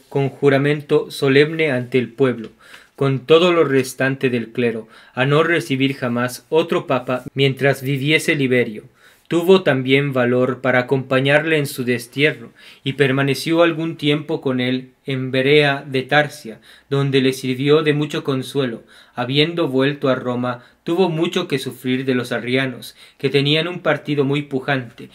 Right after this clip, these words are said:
y a pesar de sus amenazas y de sus solicitaciones, permaneció siempre fielmente unido a la comunión de Liberio. Habiendo vuelto este papa del lugar de su destierro,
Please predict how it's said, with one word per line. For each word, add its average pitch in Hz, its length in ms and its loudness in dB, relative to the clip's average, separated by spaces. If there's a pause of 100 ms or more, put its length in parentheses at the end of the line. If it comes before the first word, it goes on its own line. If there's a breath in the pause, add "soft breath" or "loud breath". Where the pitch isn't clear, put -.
(220 loud breath)
y 135 80 0
a 131 80 -4
pesar 151 320 2
de 165 120 0
sus 165 200 -4
amenazas 127 580 -4
y 127 40 -2
de 127 120 -2
sus 127 180 -8
solicitaciones, 135 1040 -2 (200 loud breath)
permaneció 143 640 0
siempre 160 480 -2
fielmente 156 640 -2
unido 123 420 -2 (200 loud breath)
a 135 80 -2
la 131 160 0
comunión 139 480 -2
de 147 80 6
Liberio. 127 520 -2 (260 soft breath)
Habiendo 151 480 0
vuelto 139 460 0
este 143 260 -2
papa 123 380 -4
del 131 260 0
lugar 135 420 -2
de 139 120 -2
su 135 120 -8
destierro, 131 640 -2